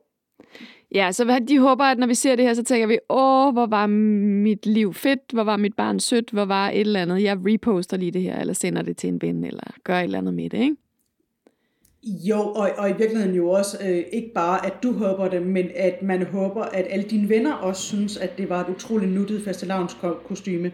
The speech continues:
Speaker 2: dit barn havde på, øh, for tre år siden.
Speaker 1: Ja.
Speaker 2: Altså, der er jo også, det, det er jo, det er jo ikke bare, at du skal reagere,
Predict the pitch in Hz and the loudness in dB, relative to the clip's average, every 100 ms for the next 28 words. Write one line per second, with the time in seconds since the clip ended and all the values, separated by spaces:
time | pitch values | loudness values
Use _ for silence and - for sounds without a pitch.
0 | - - _ - 202 185 175 165 170 170 | -10 -20 _ -8 -4 -2 -2 -2 -4 -2
1 | 170 165 - 190 170 160 156 - - - | -4 -6 -10 -4 -2 -2 -4 -8 -14 -4
2 | 180 170 180 160 147 156 151 151 - 185 | -4 -2 -2 -2 -4 -8 -10 -10 -4 -4
3 | 170 165 - 170 196 - - - - 190 | -4 -8 -10 -8 -8 -10 -20 -10 -4 0
4 | 190 220 - 190 214 220 240 - - 208 | 0 0 -4 -8 -6 -2 -2 -2 -4 -4
5 | 180 - 208 196 254 - 175 170 190 196 | -4 -6 -4 -2 -2 -2 -2 -2 -2 -4
6 | 196 254 262 202 175 165 165 170 | -2 -2 -2 -2 -4 -4 -2 -4